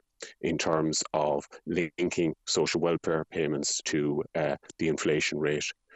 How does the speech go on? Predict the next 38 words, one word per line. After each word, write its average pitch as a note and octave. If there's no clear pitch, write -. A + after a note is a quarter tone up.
We E2+
also -
need D#2
support -
for -
working E2
families, D2
people D#2
on D2+
low D#2+
incomes D#2
in E2+
work. C#2+
They E2
need D#2+
support D2+
and D#2
access, -
better E2
access D2+
to -
the D#2+
fuel D#2
allowance. C#2+
It D#2
needs E2
to -
be D2+
extended D2+
to -
more C#2+
people. D2+
The F#2
fuel F2+
allowance D#2+
itself E2+
needs E2
to, D2+